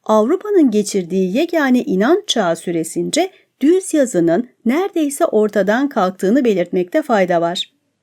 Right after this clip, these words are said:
Tüm Orta Çağ boyunca neredeyse hiç kurmaca düz yazı yoktu ve çok az tarih yazını mevcuttu.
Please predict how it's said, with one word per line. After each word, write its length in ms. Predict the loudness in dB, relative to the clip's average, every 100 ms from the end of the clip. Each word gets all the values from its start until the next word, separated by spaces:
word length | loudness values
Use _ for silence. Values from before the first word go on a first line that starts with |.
| _ _ _ _ _ _ _ _ _ _ _ _ _ -6
Tüm 340 | -2 -2 -2
Orta 440 | -2 -2 0 0 0
Çağ 320 | 0 0 0
boyunca 520 | 0 0 0 -2 -2 -4 _ 0
neredeyse 580 | 2 2 -2 -2 -4
hiç 280 | -2 -4 -4
kurmaca 560 | -4 0 2 0 0 0
düz 220 | -2 0
yazı 220 | -4 0
yoktu 460 | 2 2 0 -6 -6 _ _ -2
ve 200 | 0 0
çok 280 | -4 -4 -4
az 180 | -4
tarih 360 | -2 0 2 2
yazını 360 | 0 0 2 4
mevcuttu. 640 | 4 2 -2 -4 -4